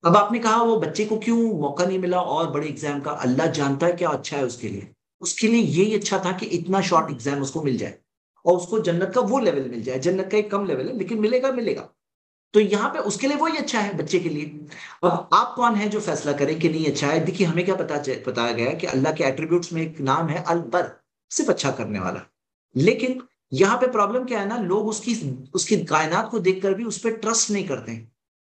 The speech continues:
उस पे trust नहीं करते। अगर उस पे trust करते, उसके बारे में अच्छा गुमान करते, तो कितने एहसान है, करोड़ों एहसान है, हम लोगों को पता नहीं उतने एहसान है। एक एक सांस उसका एहसान है, उसके ऊपर तुम भरोसा नहीं कर सकते, अपने creator के ऊपर,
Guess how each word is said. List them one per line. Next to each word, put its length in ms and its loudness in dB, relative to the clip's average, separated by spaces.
उस 60 -4
पे 100 6
trust 300 4
नहीं 140 4
करते। 200 4
अगर 200 4
उस 140 2
पे 100 2
trust 280 0
करते, 220 0
उसके 200 -2
बारे 200 4
में 80 -4
अच्छा 200 -2
गुमान 320 0
करते, 440 -8
तो 420 10
कितने 280 0
एहसान 360 2
है, 60 -2
करोड़ों 400 2
एहसान 320 -6
है, 100 -8
हम 280 0
लोगों 160 6
को 100 2
पता 280 4
नहीं 160 0
उतने 220 -4
एहसान 320 -6
है। 140 -10
एक 160 4
एक 100 2
सांस 320 2
उसका 200 -6
एहसान 340 -4
है, 120 -8
उसके 220 0
ऊपर 260 8
तुम 140 2
भरोसा 280 2
नहीं 120 -4
कर 100 0
सकते, 260 0
अपने 180 0
creator 360 0
के 60 -6
ऊपर, 360 -8